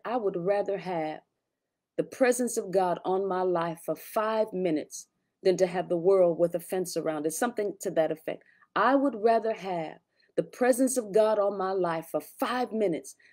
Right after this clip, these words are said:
than to have the world with the fence around it." Me too. But it takes discipline, and you have to be committed to it. Now, his presence is with us. His presence is on us,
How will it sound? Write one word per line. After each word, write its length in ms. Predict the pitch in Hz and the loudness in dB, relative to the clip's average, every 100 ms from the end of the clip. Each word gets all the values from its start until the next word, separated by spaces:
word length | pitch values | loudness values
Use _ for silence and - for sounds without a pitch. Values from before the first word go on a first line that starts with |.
| - | 0
than 160 | 196 | 0
to 120 | 175 170 | 2 -2
have 260 | 185 175 | -2 -2
the 80 | 175 | -2
world 560 | 160 202 196 160 - _ _ - | 2 4 4 2 -2 _ _ -2
with 160 | 175 175 | -2 -2
the 80 | |
fence 340 | 175 190 165 170 | -2 0 0 -2
around 380 | 147 143 151 - | -4 -4 -6 -16
it." 100 | - _ _ _ _ | -20 _ _ _ _
Me 220 | 196 269 | 4 6
too. 400 | 269 - 277 - - _ _ _ _ _ _ | 6 2 2 0 -6 _ _ _ _ _ _
But 120 | 214 | 6
it 100 | 220 | 6
takes 300 | 214 269 226 | 6 0 0
discipline, 600 | 180 214 220 175 - - - _ _ _ _ | 2 6 6 2 -8 -16 -18 _ _ _ _
and 140 | - 196 | -2 4
you 80 | 220 | 4
have 220 | 214 208 | 2 0
to 80 | 196 | 0
be 180 | 190 | -2
committed 420 | 196 202 220 220 - | -2 -2 0 -2 0
to 100 | 202 | -2
it. 80 | 185 | 0
Now, 120 | 196 | 0
his 200 | 254 240 | -2 -2
presence 500 | - 254 233 220 - | -4 -2 -2 -4 2
is 280 | 214 233 170 | 2 2 0
with 220 | 175 170 | -2 0
us. 140 | 151 185 | -2 0
His 160 | 214 | -4
presence 520 | - 240 220 220 208 - | -2 -2 -2 -2 -6 -4
is 300 | - 240 - - | 0 0 -2 -4
on 220 | 170 151 | -2 -2
us, 240 | 98 - | -6 -12